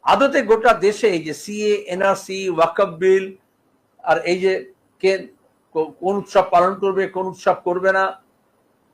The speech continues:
এই সবটা হচ্ছে আরএসএস এর এই যে হিন্দুত্ব প্রজেক্ট, তার তো অংশ। আমাদের রাজ্যে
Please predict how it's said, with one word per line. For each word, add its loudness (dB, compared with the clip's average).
এই -4
সবটা 2
হচ্ছে 4
আরএসএস 4
এর 6
এই -2
যে 0
হিন্দুত্ব 2
প্রজেক্ট, 0
তার 2
তো 6
অংশ। 2
আমাদের 2
রাজ্যে 2